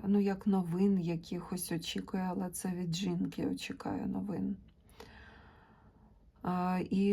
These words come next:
якась розмова тут в найближчі три дні буде якась розмова, як зміна, ем,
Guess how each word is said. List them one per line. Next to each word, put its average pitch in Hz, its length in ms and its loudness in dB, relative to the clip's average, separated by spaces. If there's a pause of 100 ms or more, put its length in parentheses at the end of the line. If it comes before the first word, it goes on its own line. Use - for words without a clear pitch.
(180)
якась 208 400 2
розмова 185 540 2
тут 170 220 -4
в 180 120 0
найближчі 180 680 2
три - 240 -6
дні 226 240 2
буде 214 320 2
якась 180 440 -2
розмова, 170 420 0
як 175 240 0
зміна, 180 880 4
ем, 180 1800 -4